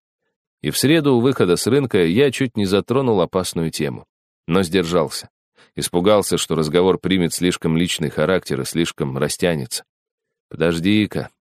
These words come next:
"Подожди, но разве ты сам только что не заявил, что тебе понадобится не больше пяти минут, чтобы изложить ей свою просьбу?" "Да, и готов это подтвердить". "Беда в другом. После того, как выскажусь, я", заговорит она.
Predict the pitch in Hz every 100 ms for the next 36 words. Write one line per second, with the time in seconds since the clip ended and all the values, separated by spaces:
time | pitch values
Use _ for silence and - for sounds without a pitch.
0 | _ - 76 87 76 113 98 80 90 87
1 | 90 101 95 - 120 92 104 92 - 95
2 | 92 80 90 90 110 143 - 92 87 92
3 | 85 92 107 87 78 - 101 107 90 -
4 | - 92 95 92 101 92 - _ _ _
5 | - 101 101 82 101 95 117 90 80 -
6 | 98 95 78 104 92 - - _ _ 76
7 | 90 92 98 _ _ _ - 80 92 101
8 | 90 98 98 104 - 104 90 78 - _
9 | _ _ _ _ _ - 104 143 120 127
10 | 120 123 85 98 - 107 110 110 117 101
11 | - 110 120 - 80 78 - 95 101 -
12 | 76 80 90 92 92 90 92 95 90